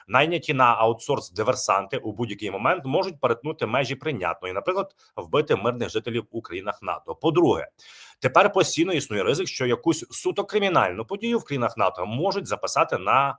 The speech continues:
рахунок Росії. І по-третє, великі ризики, пов'язані з непередбачуваною поведінкою президента С Ш А Дональда Трампа, який може як ігнорувати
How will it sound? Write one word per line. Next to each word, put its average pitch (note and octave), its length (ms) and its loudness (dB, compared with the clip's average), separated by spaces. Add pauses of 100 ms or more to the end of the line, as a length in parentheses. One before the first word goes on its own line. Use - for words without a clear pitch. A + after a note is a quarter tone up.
(140)
рахунок G2+ 600 -4
Росії. E2+ 460 -6 (280)
І A2 160 -2
по-третє, F#2 840 0 (320)
великі G3 380 6
ризики, G#2+ 360 0
пов'язані A#2 400 2
з F2+ 120 -8
непередбачуваною G#2+ 1000 0
поведінкою G#2+ 580 -4
президента G2+ 640 0
С - 140 -2
Ш - 160 0
А F2+ 40 0
Дональда G#2+ 360 -2
Трампа, G3+ 400 2
який A#2 260 -2
може A2+ 220 0
як A2+ 160 0
ігнорувати A#2+ 640 2